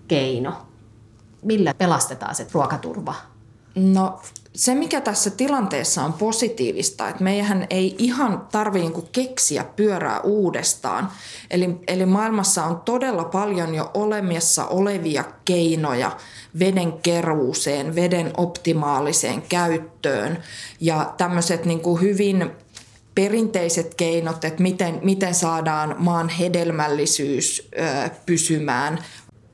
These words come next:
Speaker 2: Konkreettinen esimerkki meidän työstä, koetilan perustaminen, ja he testasivat, että mitkä lajikkeet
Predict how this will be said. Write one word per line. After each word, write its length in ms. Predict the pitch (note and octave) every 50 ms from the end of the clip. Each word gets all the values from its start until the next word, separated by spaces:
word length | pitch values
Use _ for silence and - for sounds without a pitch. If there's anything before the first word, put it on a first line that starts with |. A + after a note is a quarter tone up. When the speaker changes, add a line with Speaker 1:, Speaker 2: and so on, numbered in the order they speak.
| _ - - - - - - - -
Speaker 2:
Konkreettinen 720 | - G3 F#3+ F#3+ F#3+ F#3 F3+ F3 F3 - E3+ E3+ D#3 C#3+
esimerkki 560 | D#3+ F3 - F#3 E3+ E3+ E3 D#3 D#3+ - E3+
meidän 260 | E3 E3+ D#3 D#3 D#3
työstä, 540 | D#3 D#3+ G#3 A3 G3+ F3 F3 - - - D#3 D#3 - - - - - - - - - - - - - - - -
koetilan 680 | - E3+ E3+ E3 D#3 D#3 D#3+ - - C3+ B2 F#2+ D#3+ E3+
perustaminen, 920 | E3+ D3+ C#3 C#3 C#3+ - - - - - D3+ - E3 D#3+ - B2 G#2 A2
ja 80 | C3 D#3+
he 100 | F3 E3
testasivat, 800 | - - F3+ F#3 - - - E3 E3 - C3+ C3+ A2+ A#2 - -
että 180 | E3 D#3+ - F3
mitkä 380 | F3+ F#3+ F#3 - - E3 D#3+
lajikkeet 800 | E3 D#3+ E3 E3 F#3 E3 - - - - - - D#2+ - - -